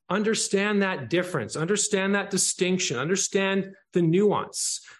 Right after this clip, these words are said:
If so, uh, they understood that there was one that was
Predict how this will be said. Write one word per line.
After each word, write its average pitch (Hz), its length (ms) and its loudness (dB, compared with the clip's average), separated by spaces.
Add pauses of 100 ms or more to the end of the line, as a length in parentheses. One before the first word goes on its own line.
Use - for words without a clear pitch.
If 175 180 -2
so, 202 200 0
uh, 180 300 0
they 180 140 2
understood 214 680 2
that 180 180 0
there 175 120 2
was 165 200 2
one 190 260 2
that 185 200 -2
was 170 480 -2